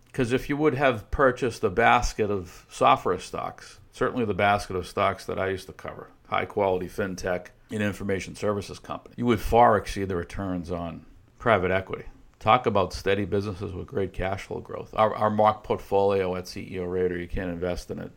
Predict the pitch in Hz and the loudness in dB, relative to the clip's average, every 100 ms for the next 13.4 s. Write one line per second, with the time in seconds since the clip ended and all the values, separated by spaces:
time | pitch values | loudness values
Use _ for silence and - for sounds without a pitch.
0 | - 101 101 104 98 - - 92 - 95 | -6 -2 0 0 0 -2 -8 -8 -2 -2
1 | 95 90 82 - - 98 95 101 95 - | 0 -2 -4 -12 -14 -10 -2 2 2 0
2 | - - 98 92 87 82 - - 95 - | -12 -8 -4 -4 -4 -6 -12 -12 -10 -2
3 | 113 - 98 92 90 85 - 104 98 98 | 0 0 -6 -6 -8 -12 -6 -4 -4 -4
4 | 92 110 - 98 104 - - 107 104 101 | -6 -8 -10 -8 -10 -14 -14 -8 -6 -4
5 | 107 110 - - 90 90 104 98 92 92 | -4 -6 -10 -10 -10 -4 -4 -4 -6 -10
6 | 82 95 98 98 92 98 95 98 98 95 | -8 -4 -2 0 -2 -4 -4 -2 0 0
7 | 95 - - - 90 - 95 95 95 101 | -6 -12 -20 -6 -6 -2 0 2 2 -2
8 | 117 - - 101 92 - 101 92 92 104 | -10 -12 -4 -2 0 -4 -8 -10 -8 -8
9 | 95 90 98 92 - - 92 92 90 90 | -6 -6 -6 -6 -14 -12 -10 -8 -10 -12
10 | - _ _ - 107 104 95 92 92 - | -14 _ _ -2 0 0 -4 -4 -4 -2
11 | 101 101 - 104 90 - - _ _ - | -2 -2 -4 -10 -12 -16 -20 _ _ -10
12 | 95 95 92 - - 107 92 110 95 - | -4 -2 -2 -6 -10 -10 -6 -4 -4 -2
13 | 101 107 - - | -2 -2 -10 -14